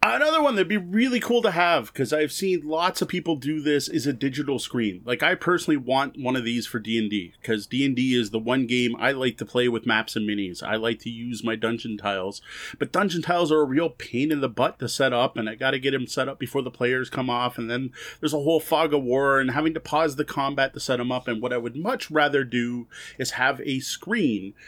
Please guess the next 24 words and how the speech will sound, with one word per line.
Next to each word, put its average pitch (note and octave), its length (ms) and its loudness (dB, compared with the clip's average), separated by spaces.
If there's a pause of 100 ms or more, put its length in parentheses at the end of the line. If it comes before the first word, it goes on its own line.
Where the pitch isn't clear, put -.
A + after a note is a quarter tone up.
(140)
that A#2+ 160 2
I D3+ 120 4
can F3 200 -2
just E3 340 -4
project D3+ 600 0
the D3+ 60 0
map C#3+ 360 0
on C3+ 280 -2
or A#2 120 2
plug E3 320 0
my D#3+ 100 4
laptop C3+ 640 2
into, A#2+ 640 -2
and A2+ 340 0
the A2 60 -6
players D3+ 400 2
can C#3 120 -4
place C3 280 -4
their C#3 160 -4
miniatures B2 500 -2
right G#2+ 220 0
onto G2+ 300 -6
that G2+ 180 0
screen. F2 340 -8